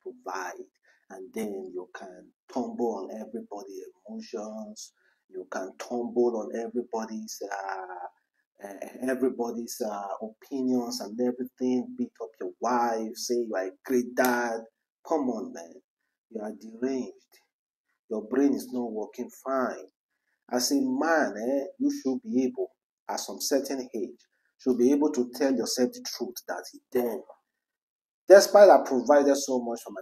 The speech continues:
family, so much for my family, I also messed up as well." It takes really hard, like, a well understanding man, eh, with so much wisdom, eh, to sit down, eh,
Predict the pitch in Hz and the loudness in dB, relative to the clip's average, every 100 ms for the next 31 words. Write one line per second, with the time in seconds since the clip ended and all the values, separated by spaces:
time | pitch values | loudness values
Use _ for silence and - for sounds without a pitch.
0 | - 117 110 95 92 110 _ _ _ _ | -6 -4 -4 -4 -6 -8 _ _ _ _
1 | _ _ _ _ _ _ _ - 151 139 | _ _ _ _ _ _ _ -4 2 2
2 | 127 123 120 123 - 113 104 - 113 104 | 2 4 2 2 -8 -8 -8 -8 -8 -8
3 | 92 90 90 _ _ - 135 123 123 120 | -8 -8 -10 _ _ 0 2 2 0 -8
4 | 208 107 - - - - - - - _ | -6 -8 -8 -10 -12 -12 -12 -12 -12 _
5 | _ _ _ _ - 202 - 269 254 247 | _ _ _ _ 2 2 4 8 10 10
6 | - - - _ _ _ _ _ _ _ | 6 0 -4 _ _ _ _ _ _ _
7 | - 302 311 381 359 175 175 170 - _ | -4 2 8 10 12 10 8 2 -12 _
8 | _ _ - 151 151 151 131 143 135 131 | _ _ 0 6 8 8 8 6 6 6
9 | 127 - _ _ _ _ _ - 143 127 | -2 -20 _ _ _ _ _ 2 4 4
10 | 120 165 165 165 165 165 160 131 127 120 | 12 12 12 12 12 12 8 0 0 0
11 | - 143 139 139 127 127 120 107 107 107 | 2 2 2 2 2 2 2 -2 -10 -10
12 | - 143 139 131 - 120 113 110 - - | -4 -2 -2 -2 -2 -6 -6 -8 -10 -12
13 | 101 107 - 139 - - 113 101 95 98 | -8 0 2 2 0 0 0 -4 -8 -10